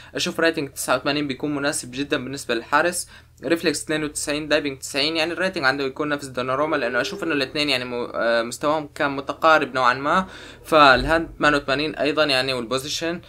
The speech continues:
ثمانية وثمانين. فهذا بالنسبة لمراكز الحراس. راح ندخل الآن مراكز قلوب الدفاع. قلب الدفاع الأول يا حبيبي اللي هو ميراندا.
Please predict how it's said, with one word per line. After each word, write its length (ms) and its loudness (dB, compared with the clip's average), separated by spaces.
ثمانية 180 4
وثمانين. 380 0
فهذا 520 4
بالنسبة 420 -4
لمراكز 440 2
الحراس. 440 -2
راح 100 -6
ندخل 260 -2
الآن 180 2
مراكز 420 0
قلوب 240 -2
الدفاع. 400 -2
قلب 160 2
الدفاع 280 6
الأول 280 6
يا 80 6
حبيبي 380 0
اللي 160 -2
هو 200 -4
ميراندا. 600 4